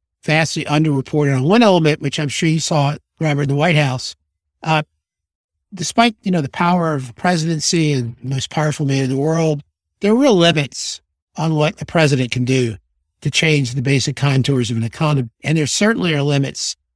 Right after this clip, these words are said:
in terms of how much things can change and how fast. Um, but the other element that I think is, is not thought of enough, and it really, I think, relates to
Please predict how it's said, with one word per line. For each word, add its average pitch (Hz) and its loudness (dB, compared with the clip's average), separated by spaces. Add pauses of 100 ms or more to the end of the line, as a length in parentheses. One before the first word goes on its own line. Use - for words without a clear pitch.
(140)
in 139 0
terms 151 -2
of 147 -2
how 147 2
much 143 -2 (400)
things 156 0
can 131 -2
change 143 0
and 135 0
how 131 0
fast. - -8 (500)
Um, 151 2
but 160 -4
the 208 2
other 269 4
element 175 2
that 156 -2
I 147 0
think 165 0
is, 139 -2
is 151 -6
not 175 0
thought 170 0
of 151 0
enough, 156 0 (260)
and 143 0
it 139 -4
really, 151 2
I 139 2
think, 151 0
relates 147 0
to 131 -2